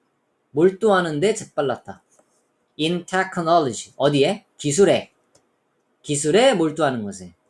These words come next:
자, with가 나왔는데, 어? 그다음에 여기 most, most 청소년들 얘기하는 거야. most adolescent야. 어, with 목적 아이엔지잖아. 아, 그럼 얘는 뭐네?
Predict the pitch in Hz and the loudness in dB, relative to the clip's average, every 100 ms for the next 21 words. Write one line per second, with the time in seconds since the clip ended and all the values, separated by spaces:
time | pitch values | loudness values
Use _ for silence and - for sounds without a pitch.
0 | _ _ _ _ _ _ - 151 165 226 | _ _ _ _ _ _ 0 4 4 4
1 | 233 208 208 160 156 196 190 160 190 165 | 4 6 6 6 4 4 2 0 2 2
2 | 104 90 _ _ _ _ _ _ _ - | -2 -10 _ _ _ _ _ _ _ -20
3 | 175 - _ _ _ - 185 196 185 208 | -18 -20 _ _ _ -2 2 4 4 4
4 | 185 147 220 262 - 226 196 185 165 151 | 2 2 0 0 -4 2 2 2 -2 2
5 | 208 247 - _ _ _ 185 175 165 160 | 2 2 -10 _ _ _ -8 -6 -6 -8
6 | 226 254 262 202 165 131 110 101 98 95 | -10 -8 -4 -4 -4 -6 -8 -10 -12 -16
7 | 98 131 165 175 139 120 131 139 151 131 | -8 -4 -4 -6 -12 -6 -2 -2 -4 -10
8 | 117 113 202 _ _ _ _ _ 196 247 | -10 -10 -12 _ _ _ _ _ 2 4
9 | 226 165 185 240 190 180 214 131 151 175 | 4 2 2 4 4 4 4 4 4 2
10 | 156 117 104 143 190 196 170 143 156 127 | 0 -2 -2 2 2 2 2 0 0 -2
11 | 104 147 208 | -6 -8 -10